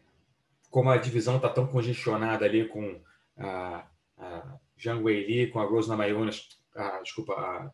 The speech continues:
Zhang Weili fazendo a revanche com a Ioana Jędrzejczyk, tem a Marina Rodrigues, a Mackenzie Dern, tem muita gente boa ali na, nesse, nesse top cinco da divisão.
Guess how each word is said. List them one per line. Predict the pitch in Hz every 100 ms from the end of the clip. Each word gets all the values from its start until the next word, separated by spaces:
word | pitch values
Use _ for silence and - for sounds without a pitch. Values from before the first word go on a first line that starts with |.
| -
Zhang | 113 110
Weili | 101 104 110
fazendo | 101 110
a |
revanche | 107 107 110 107 -
com |
a | 101 98
Ioana | 104 104 110
Jędrzejczyk, | 107 101 113 113 - 113 107 - _ _
tem | - 113
a |
Marina | 110 113 113 113
Rodrigues, | 98 95 120 127 107
a | 110
Mackenzie | 104 - 117 107
Dern, | 101 110 117 - _ _
tem | 107
muita | 104 139 131
gente | 113 117 -
boa | 110 117 110
ali | 117
na, | 113 98 - _ _ -
nesse, | 107 104 98 113 104
nesse | 107 110 113
top | 110 104 -
cinco | 113 110
da | 110
divisão. | 104 104 95 110 127